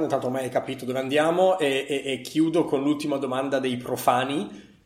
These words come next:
perché hai parlato tu di Kate Cunningham, ovviamente te ne avremmo chiesto più approfonditamente, ci spendi due minuti, che giocatore è? Se devo pensare a un,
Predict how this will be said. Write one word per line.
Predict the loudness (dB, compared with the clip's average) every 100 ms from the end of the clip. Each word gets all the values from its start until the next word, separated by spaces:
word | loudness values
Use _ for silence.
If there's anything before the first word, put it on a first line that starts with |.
| 2
perché | 2 4 2 4
hai | 4
parlato | 4 2 2
tu | 0
di | -2
Kate | -2 0
Cunningham, | 2 2 0 0
ovviamente | 0 0 0 -2 -4
te | -4
ne |
avremmo | -4 -2 -2 -4
chiesto | -2 -2 -4 -6
più | -8
approfonditamente, | -8 -6 -4 -2 -2 -2 -2 -2 -2 -6 -14 -6
ci | -4
spendi | -2 0 2 2 0
due | 2 2
minuti, | 4 2 0 0 -4
che | 0 0
giocatore | 0 0 0 2 4 4 2
è? |
Se | 0
devo | -2 0
pensare | 0 2 2 2
a |
un, | 0 0 0